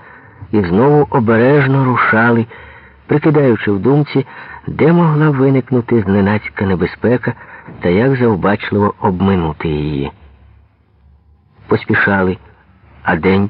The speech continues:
теж поспішав їм назустріч, і ліс поступово виповнювався людськими голосами, чужинським солдатським гамором на просіках, таким небезпечним зараз для них.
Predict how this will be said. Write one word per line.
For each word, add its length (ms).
теж 300
поспішав 680
їм 160
назустріч, 680
і 140
ліс 240
поступово 680
виповнювався 880
людськими 520
голосами, 680
чужинським 720
солдатським 720
гамором 580
на 160
просіках, 720
таким 360
небезпечним 760
зараз 300
для 180
них. 300